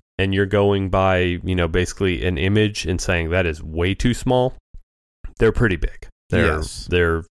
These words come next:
Speaker 1: definitely more roomy than, than they look, for sure. So Saturday was Epcot,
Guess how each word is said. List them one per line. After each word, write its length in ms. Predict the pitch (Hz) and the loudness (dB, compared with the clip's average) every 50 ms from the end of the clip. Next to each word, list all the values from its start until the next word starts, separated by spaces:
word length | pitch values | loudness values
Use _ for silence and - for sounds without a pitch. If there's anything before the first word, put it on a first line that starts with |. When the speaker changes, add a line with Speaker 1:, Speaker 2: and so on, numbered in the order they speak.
| _ _ - | _ _ -2
Speaker 1:
definitely 300 | 107 98 - 107 107 95 | 0 0 0 0 0 0
more 200 | 90 90 87 85 | 2 2 2 2
roomy 280 | 82 87 82 78 78 78 | 2 0 0 -2 -4 -4
than, 340 | - 78 73 76 76 73 - - | -4 -6 -6 -6 -8 -8 -6 -6
than 160 | 73 76 76 | -6 -4 -6
they 100 | 76 76 | -6 -8
look, 280 | 73 73 71 - - - | -8 -8 -8 -10 -12 -12
for 160 | - - - | -10 -10 -10
sure. 320 | - - - - - - - _ _ _ _ _ _ _ - | -8 -8 -10 -10 -12 -14 -18 _ _ _ _ _ _ _ -6
So 460 | - - 113 101 98 92 90 90 - - _ _ _ _ - - | -2 2 2 4 4 2 2 -2 -4 -8 _ _ _ _ -18 -14
Saturday 640 | - - - 120 117 117 117 120 120 120 123 120 123 | -10 -4 0 2 2 4 4 4 4 4 4 4 2
was 300 | 123 123 - 117 110 101 | 0 0 0 0 2 4
Epcot, 580 | 110 107 - - - 110 104 101 104 101 95 | 2 2 0 0 0 2 4 4 4 4 2